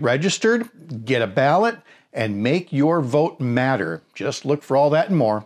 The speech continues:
at up north news W I dot com. Have a great weekend. Use your head. Stay safe, and we'll see you next week.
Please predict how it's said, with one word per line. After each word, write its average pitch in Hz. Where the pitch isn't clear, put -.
at 135
up 190
north 208
news 160
W 165
I 98
dot 104
com. 98
Have 131
a 120
great 151
weekend. 160
Use 98
your 117
head. 160
Stay 87
safe, 196
and 175
we'll 185
see -
you 98
next 98
week. -